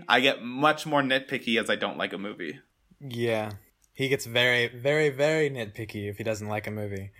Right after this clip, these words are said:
Speaker 1: Yeah. So one thing we skipped really quickly right there is we had the whole "That's not my bird" scene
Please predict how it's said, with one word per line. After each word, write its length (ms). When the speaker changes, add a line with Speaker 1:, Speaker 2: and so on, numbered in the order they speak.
Speaker 1:
Yeah. 540
So 320
one 460
thing 300
we 100
skipped 680
really 200
quickly 280
right 220
there 240
is 480
we 120
had 180
the 80
whole 360
"That's 200
not 260
my 160
bird" 340
scene 460